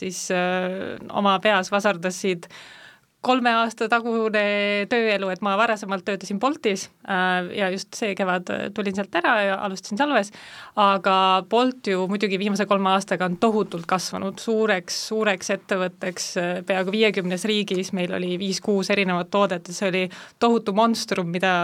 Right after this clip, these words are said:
pidi kuidagi haldama. Ja, ja, ja ma arvan, et mis ongi siin nagu väga tähtis aru saada, et kui sul on ikkagi suured tehnoloogiaettevõtted, nagu ka näiteks Bolt või siis Amazon,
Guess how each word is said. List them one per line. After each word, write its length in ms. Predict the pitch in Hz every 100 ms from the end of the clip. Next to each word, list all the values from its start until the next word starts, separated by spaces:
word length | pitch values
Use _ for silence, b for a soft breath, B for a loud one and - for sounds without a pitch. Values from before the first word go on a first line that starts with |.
| 170
pidi 220 | 190 180
kuidagi 320 | 190 190 180 185
haldama. 420 | 208 190 175 185 190 B B B B
Ja, 200 | 190 190 185 185 185 185 185 -
ja, 220 | 196 185 175 175 175 - _ _ _ -
ja 100 | 202
ma 100 | 190 214
arvan, 240 | 233 214
et 60 | 190
mis 140 | 214 226
ongi 220 | 220 196
siin 120 | 190 180
nagu 120 | 175
väga 180 | 208 202
tähtis 260 | 208 208 214
aru 140 | 208 196
saada, 240 | 190 170
et 100 | 175
kui 100 | 202
sul 100 | 190
on 100 | 190
ikkagi 260 | 190 196 185
suured 440 | 247 254 254 185 180
tehnoloogiaettevõtted, 1080 | 196 196 220 208 196 247 - 175 - 196 -
nagu 240 | 185 180
ka 100 | 175 185
näiteks 320 | 175 180 -
Bolt 340 | 190 185 -
või 160 | 180 185
siis 160 | 180 170
Amazon, 440 | 175 180 175 175